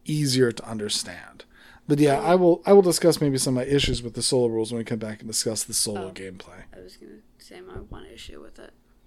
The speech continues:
Speaker 1: We'll say it loudly so they can hear you.
Speaker 2: So, I do like the entire solo thing. It's nice. It's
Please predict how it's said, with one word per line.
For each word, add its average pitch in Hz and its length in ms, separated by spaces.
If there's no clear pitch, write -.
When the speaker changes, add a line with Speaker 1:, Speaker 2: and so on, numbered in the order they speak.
Speaker 1:
We'll 117 140
say 123 220
it 120 140
loudly 139 340
so 117 120
they 117 140
can 117 120
hear 143 160
you. 101 120
Speaker 2:
So, 208 480
I 214 160
do 220 380
like 196 380
the 185 160
entire 185 460
solo 196 420
thing. 247 420
It's 185 240
nice. 196 720
It's 180 540